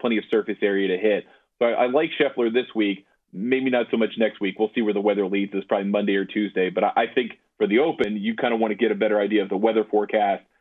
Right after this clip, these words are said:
before you start firing, and maybe even start considering making more of your moves,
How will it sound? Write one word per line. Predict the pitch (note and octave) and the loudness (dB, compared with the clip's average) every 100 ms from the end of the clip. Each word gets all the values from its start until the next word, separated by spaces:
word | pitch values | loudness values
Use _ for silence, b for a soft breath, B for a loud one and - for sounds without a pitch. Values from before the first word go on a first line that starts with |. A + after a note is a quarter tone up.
| _ - | _ -18
before | - A#2 | -2 0
you | G#2+ | 0
start | - G#2+ F#2+ | 0 -2 0
firing, | G2 G#2+ G2+ G2 | 0 0 0 -2
and | G2+ | 0
maybe | A2+ A2 | 0 0
even | G#2 G#2 G2 | -2 -2 0
start | A2 F#2+ | -2 -2
considering | G#2+ - G#2 G2+ | -4 -2 0 0
making | G2+ G2+ G#2 G#2 | 0 -2 -2 0
more | A2+ | 0
of | G2+ | 0
your | G#2 | 0
moves, | G2 F#2+ F#2 | 0 -2 -4